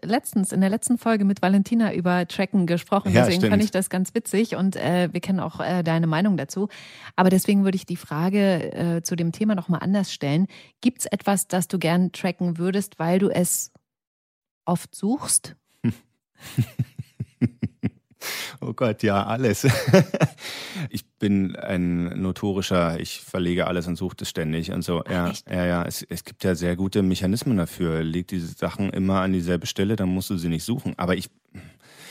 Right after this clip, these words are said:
Speaker 2: bei Schlüssel angefangen über
Speaker 1: <laughs>
Speaker 2: Handy, äh, Portemonnaie, das sind ja so diese klassischen Dinger, aber auch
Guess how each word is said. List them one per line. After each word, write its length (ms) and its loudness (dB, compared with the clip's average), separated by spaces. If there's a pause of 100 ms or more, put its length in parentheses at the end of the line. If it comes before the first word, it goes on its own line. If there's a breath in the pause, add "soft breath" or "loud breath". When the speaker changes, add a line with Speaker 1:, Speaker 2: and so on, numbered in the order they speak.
(680 loud breath)
Speaker 2:
bei 340 6
Schlüssel 460 2
angefangen 600 2
über 440 6
Speaker 1:
<laughs> 40 2
Speaker 2:
Handy, 560 4
äh, 360 -6 (840)
Portemonnaie, 500 0
das 140 2
sind 120 0
ja 140 2
so 140 0
diese 220 -4
klassischen 640 -2
Dinger, 480 0
aber 340 0
auch 240 -2